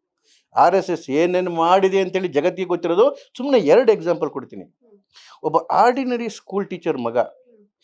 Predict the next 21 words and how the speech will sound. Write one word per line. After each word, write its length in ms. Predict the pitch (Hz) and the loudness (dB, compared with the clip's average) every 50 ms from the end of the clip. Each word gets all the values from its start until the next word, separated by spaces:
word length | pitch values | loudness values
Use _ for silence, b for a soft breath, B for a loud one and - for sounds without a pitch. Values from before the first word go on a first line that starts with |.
| b b b b | b b b b
ಯಾವುದೇ 440 | - 123 139 175 196 214 214 202 196 | -4 0 0 2 2 2 4 2 2
ಜಾತಿ 400 | 170 120 131 143 170 185 185 196 | 2 2 2 2 2 2 2 -2
ಬೆಂಬಲ 340 | 175 170 170 170 165 170 160 | -4 -4 -4 -2 0 0 0
ಇಲ್ದೆ, 260 | 160 165 170 175 196 | 0 0 0 0 -2
ಹಣ 260 | 170 - 127 143 170 | -2 0 0 0 0
ಬೆಂಬಲ 340 | 180 175 180 175 170 160 160 | 0 0 -2 -2 -2 0 0
ಇಲ್ದೆ, 280 | 165 160 160 160 190 185 | 0 -2 -2 -2 -4 -4
ಗಾಡ್ 360 | 143 107 - 127 147 175 160 | -4 -2 2 2 2 2 2
ಫಾದರ್ 360 | - 160 156 156 156 165 156 | -2 -4 -4 -2 -2 -2 -4
ಇಲ್ದೆ, 400 | 160 160 165 202 240 - - _ 262 254 220 208 196 b b b b - - _ _ 113 117 110 _ _ _ _ _ 110 | -4 -2 0 0 0 0 -4 _ _ _ _ _ _ b b b b -20 -20 _ _ _ -20 -20 _ _ _ _ _ 4
ದೇಶದ 360 | 170 208 226 220 240 233 208 175 143 131 127 110 98 - _ _ - | 4 4 4 4 4 4 4 2 0 -2 -10 -12 -14 -20 _ _ -2
ಪ್ರೈಮ್ 320 | - 170 196 233 254 254 | 2 4 4 4 4 4
ಮಿನಿಸ್ಟರ್ 320 | 254 247 247 - - - 208 | 2 2 0 0 0 0 2
ಆದ್ರೂ 160 | 202 208 196 | 2 2 0
ಮೂರು 260 | 175 175 185 202 190 | 0 2 2 2 4
ಬಾರಿ 240 | 175 185 180 170 156 | 4 4 4 6 4
ಅಟಲ್ 180 | 143 156 175 | 4 2 2
ಬಿಹಾರ್ 280 | 175 165 160 147 160 147 | 0 0 0 2 2 2
ವಾಜಪೇಯಿ 400 | 131 139 143 139 - - 160 147 | 2 2 0 0 -2 -4 -2 -2
ಅವರು 120 | 147 139 | -2 -2
ಇದ್ದಿದ್ದು. 300 | 127 123 139 117 110 95 | -4 -8 -8 -8 -8 -8